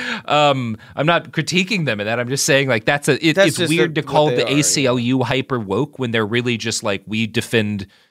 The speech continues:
Speaker 1: several of the amendments, not all of them," you know?
Speaker 2: Yeah,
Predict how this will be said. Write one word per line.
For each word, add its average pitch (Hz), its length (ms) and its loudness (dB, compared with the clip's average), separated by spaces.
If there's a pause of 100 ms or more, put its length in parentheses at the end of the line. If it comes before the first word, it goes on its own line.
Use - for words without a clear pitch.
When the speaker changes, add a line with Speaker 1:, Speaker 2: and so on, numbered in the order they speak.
(380)
Speaker 1:
several 131 540 2
of 117 140 2
the 127 120 4
amendments, 135 520 0
not 117 160 2
all 113 220 2
of 123 100 -10
them," 131 140 -16 (100)
you 107 80 -18
know? 113 180 -12
Speaker 2:
Yeah, 139 400 -2